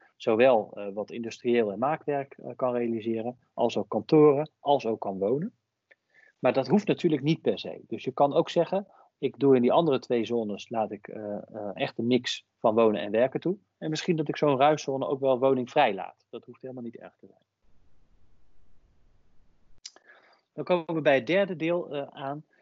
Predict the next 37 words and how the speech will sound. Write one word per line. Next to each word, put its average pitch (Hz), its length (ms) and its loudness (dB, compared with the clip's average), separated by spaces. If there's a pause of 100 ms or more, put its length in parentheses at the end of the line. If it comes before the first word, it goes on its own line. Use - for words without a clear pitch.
(160)
Eh, 135 180 -2 (100)
hoe 220 200 6
mengen 123 260 2
we 101 80 -6
dan 92 160 -8
precies? - 440 -20
Want 110 140 -18
dit 131 140 -6
zijn 131 120 -2
natuurlijk 120 300 -4
allemaal 113 280 0
leuke 120 440 2
dromen 120 440 2
en 104 200 -8
ideeën. 117 440 -4 (720)
En 127 80 -6
we 123 80 4
zien 190 160 6
eigenlijk 151 300 0
dat, - 320 -2 (100)
gebaseerd 131 460 0
op 139 80 -4
Van 113 140 -4
Eesteren, 143 580 -2 (280)
we - 80 -4
eigenlijk 139 360 -4
heel 151 220 6
erg, 139 440 2
eh, 123 240 -4
ook 143 140 -2
onze, 123 460 -2
eh, 117 320 -6
organisatie 123 640 2
qua, 107 440 -4 (100)
eh, 107 180 -12 (380)
juridische, 113 880 -2
eh, 104 300 -8